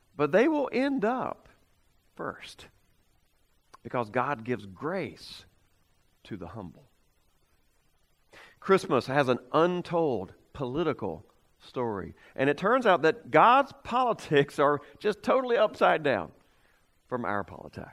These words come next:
our politics and the world's politics. So,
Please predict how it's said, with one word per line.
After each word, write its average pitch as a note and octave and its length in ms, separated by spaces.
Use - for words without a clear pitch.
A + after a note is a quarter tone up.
our G2+ 140
politics D#2+ 500
and F2 100
the F#2 60
world's F2+ 320
politics. D#2+ 640
So, A#3 400